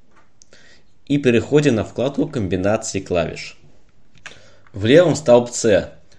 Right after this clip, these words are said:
вызываемая команда, в правом столбце сочетание клавиш, которое вызывает эту команду. Давайте скопируем команду X F C E четыре скриншутер и попробуем её вызвать вручную.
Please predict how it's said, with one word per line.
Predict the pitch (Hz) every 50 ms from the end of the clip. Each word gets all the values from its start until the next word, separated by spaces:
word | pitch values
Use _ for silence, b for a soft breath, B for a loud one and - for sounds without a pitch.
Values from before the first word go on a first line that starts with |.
| b b b b b -
вызываемая | - 95 101 101 104 120 120 127 131 120 110 101 101 98 92
команда, | - - 104 92 90 90 87 87 90 87 117 135 156 156 - - b b b b b b
в | - - -
правом | - 101 104 104 110 123 131 131
столбце | - - 131 131 131 127 - - 139 143 147 147 151 - -
сочетание | - - 104 - - 104 98 113 104 95 90 90 87
клавиш, | - - 98 107 123 143 147 147 -
которое | - - 101 - - 113 123 123 117
вызывает | 104 98 98 95 95 87 85 92 98 110 117 - -
эту | - 87 80 - -
команду. | - - 85 85 87 87 82 76 73 - - - - - - - - - - - - - - - - - - b b b b b b b b b b b -
Давайте | 90 95 107 151 175 170 - -
скопируем | - - - 123 123 - 143 143 143 131 123 113 98
команду | - 113 110 117 120 117 110 98 - 101
X | 98 - -
F | 104 101
C | - - - 113 113
E | 110
четыре | 107 - 104 98 - 120 104 101 95
скриншутер | - - - 92 92 92 - - - 147 147 - 160 107
и | -
попробуем | 95 - 95 - - 127 135 143 135 131 117 98 92
её | 104 113 117
вызвать | 98 92 107 113 104 107 101 98 -
вручную. | 98 98 95 - - - 95 92 82 78 - -